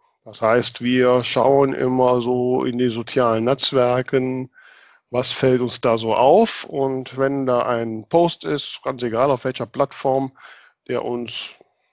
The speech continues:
ja, anspricht, wo wir sagen, okay, der hat mehr Aufmerksamkeit verdient oder wir finden das toll, dass das jemand postet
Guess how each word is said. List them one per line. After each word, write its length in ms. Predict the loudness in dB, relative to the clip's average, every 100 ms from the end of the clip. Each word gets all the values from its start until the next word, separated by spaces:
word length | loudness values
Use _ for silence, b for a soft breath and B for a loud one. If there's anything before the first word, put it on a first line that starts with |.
| _ _
ja, 200 | -4 0
anspricht, 840 | 2 0 0 -4 -2 0 0 0 -6
wo 100 | -4
wir 120 | -2
sagen, 280 | 0 0 0
okay, 520 | -4 -2 0 0 -2 -8 B B -2
der 180 | 0 2
hat 180 | 2 0
mehr 160 | -2
Aufmerksamkeit 840 | -2 -4 -4 -4 -4 -6 -2 -2 -2
verdient 680 | -6 -6 -4 -4 -4 -6
oder 320 | -6 -4 -6
wir 80 | -8
finden 240 | -8 -6 -6
das 220 | -6 0
toll, 300 | 4 4 2
dass 200 | 0 -2
das 180 | -6 -4
jemand 320 | -2 -4 -4
postet 680 | -2 -2 -4 -4 -6 -6